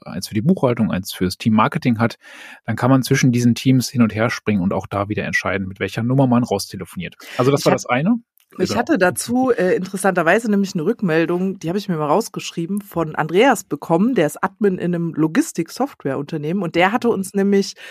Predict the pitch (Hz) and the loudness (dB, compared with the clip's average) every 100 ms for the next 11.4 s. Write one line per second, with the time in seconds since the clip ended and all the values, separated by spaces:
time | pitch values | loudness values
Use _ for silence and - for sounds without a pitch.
0 | - - 170 - 151 160 202 214 180 180 | -12 -2 -2 0 0 0 2 2 2 0
1 | 170 175 - 170 180 175 202 - - 240 | -2 -6 -8 -6 -2 -2 -2 -6 -8 -8
2 | - 165 220 _ - - 170 180 214 208 | -2 0 0 _ -20 -10 0 2 2 0
3 | 196 - 202 190 147 147 202 160 - 180 | -4 0 2 2 0 -2 0 -2 0 -2
4 | - 220 208 - - 226 - 196 - 175 | -2 -2 -2 -4 -4 -2 -2 -4 -2 -4
5 | 175 - 214 247 - 175 175 190 170 214 | -4 -2 0 0 0 -2 0 0 -2 -2
6 | - 214 185 - 143 233 285 - 165 165 | 0 0 0 0 2 2 2 -4 -6 -6
7 | 175 165 180 247 254 - 220 330 - - | -6 -2 0 0 0 4 2 2 -6 -6
8 | 220 185 147 143 233 285 254 202 185 180 | -2 -2 0 2 2 0 0 2 2 2
9 | 202 - 220 202 - 180 180 285 - 220 | 0 2 0 0 -4 -2 2 0 0 -6
10 | 180 180 - 190 220 165 190 196 - 185 | -6 -8 -2 0 0 2 0 -2 -2 -2
11 | 180 165 202 170 | 0 2 2 2